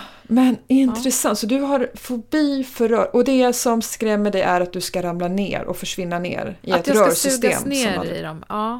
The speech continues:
Speaker 1: och komma till Norrköping.
Speaker 2: Ja, men om man har otur. <laughs> Så alltså när man ska liksom rensa håret ur avloppet,
Speaker 1: Ja.
Speaker 2: det, jag kan inte det.
Speaker 1: Då får du så här spänna fast dig i någon sele med en lina, en
Speaker 2: Ja.
Speaker 1: krok i, liksom i väggen bakom dig.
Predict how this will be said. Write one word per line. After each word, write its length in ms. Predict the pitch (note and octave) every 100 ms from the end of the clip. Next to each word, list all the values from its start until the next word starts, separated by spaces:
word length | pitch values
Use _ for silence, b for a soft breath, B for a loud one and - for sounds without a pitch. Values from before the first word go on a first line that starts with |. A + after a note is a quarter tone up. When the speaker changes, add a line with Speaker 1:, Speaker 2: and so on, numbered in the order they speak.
| -
Speaker 1:
och 320 | F3+ F3+ - -
komma 220 | G3 F3+
till 120 | F3+
Norrköping. 640 | F#3 E3+ G3+ F#3+ G3 G3+ b b b b b b - -
Speaker 2:
Ja, 160 | - C4+
men 320 | D4 D4+ D4 - G3+ - - -
om 160 | C#4
man 120 | C#4+ C#4
har 80 | C4+
otur. 440 | A#3+ C#4 C4 -
<laughs> 1900 | - - - - - - - - - - - - - - - - - - - -
Så 160 | -
alltså 180 | C4 C4+
när 120 | C4
man 140 | B3+ B3+
ska 140 | -
liksom 340 | C4 B3+ B3+
rensa 400 | B3 B3+ A#3 -
håret 640 | A#3 C4 A3 G#3 C4+ D4+ B3+
ur 120 | A#3
avloppet, 680 | A3+ G#3 G3 F#3 - C4+ -
Speaker 1:
Ja. 260 | F#3 F#3+ A3+
Speaker 2:
det, 140 | - A3+ A3+
jag 160 | G#3+
kan 240 | - C#4 D4
inte 200 | F#3 -
det. 120 | - - - -
Speaker 1:
Då 100 | G3+
får 100 | G3+
du 100 | F#3+
så 120 | F#3+
här 40 | G3+
spänna 340 | - G#3+ G3
fast 340 | G3 B3 - -
dig 160 | D3+
i 40 | E3+
någon 120 | F3
sele 440 | - G#3+ F3+ G3+
med 140 | F3+ F3+
en 60 | F#3+
lina, 320 | G3+ F3+ G3+
en 40 |
Speaker 2:
Ja. 180 | F#3+ F#3+
Speaker 1:
krok 300 | A3+ F#3 -
i, 40 | -
liksom 360 | E3 - F3
i 200 | E3 C#3 -
väggen 460 | G3+ F3 - -
bakom 340 | - F3 - -
dig. 180 | -